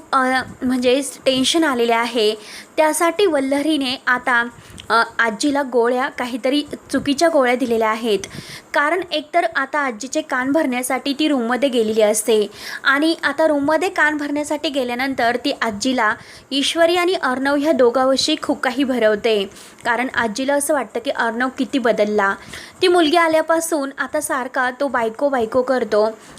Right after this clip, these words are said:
इतक्या दिवस आजी इतकं प्रेम करत होती, त्या आजीलासुद्धा विसरला आणि आता लवकरच त्या घराची मालकीनसुद्धा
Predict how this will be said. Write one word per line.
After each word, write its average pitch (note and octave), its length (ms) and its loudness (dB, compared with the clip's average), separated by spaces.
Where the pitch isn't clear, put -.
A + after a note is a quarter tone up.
इतक्या D4 320 0
दिवस E4 320 4
आजी B3 360 -2
इतकं C#4 240 0
प्रेम C4+ 300 -2
करत C#4 320 0
होती, A#3+ 240 -2
त्या B3+ 220 -2
आजीलासुद्धा B3+ 640 -2
विसरला A#3+ 600 -2
आणि A#3 180 -2
आता B3 160 -4
लवकरच B3+ 720 0
त्या C#4+ 100 2
घराची D4 400 0
मालकीनसुद्धा C4+ 840 2